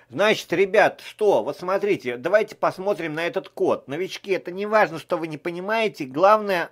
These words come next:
э, вы думаете суть, что в школе вы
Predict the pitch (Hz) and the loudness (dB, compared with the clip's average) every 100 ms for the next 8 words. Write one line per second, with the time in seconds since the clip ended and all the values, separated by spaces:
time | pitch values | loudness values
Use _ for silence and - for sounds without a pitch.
0 | _ 143 139 135 135 127 123 127 160 185 | _ -2 0 0 -2 -4 -6 -2 0 0
1 | 120 190 175 160 175 - 185 135 - - | 2 0 0 -4 -4 0 0 0 -6 -4
2 | 123 - 214 220 160 147 | -4 -2 0 2 0 -2